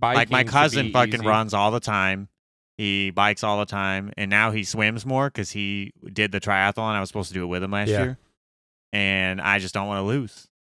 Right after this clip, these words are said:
Speaker 1: I'm like, "I
Speaker 3: My
Speaker 1: don't wanna
Speaker 3: brother
Speaker 1: fucking lose."
Speaker 3: My brother has never done any sport ever besides tennis,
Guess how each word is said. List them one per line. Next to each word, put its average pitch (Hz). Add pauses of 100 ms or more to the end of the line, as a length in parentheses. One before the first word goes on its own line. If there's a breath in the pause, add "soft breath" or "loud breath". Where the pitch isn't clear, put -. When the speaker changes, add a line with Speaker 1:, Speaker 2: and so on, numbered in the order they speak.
(100)
Speaker 1:
I'm 98
like, 95
"I 95
Speaker 3:
My 139
Speaker 1:
don't 160
wanna -
Speaker 3:
brother 185
Speaker 1:
fucking 104
lose." 120
Speaker 3:
My 165
brother 180
has 151
never 165
done 156
any 151
sport 147
ever 131
besides 113
tennis, 135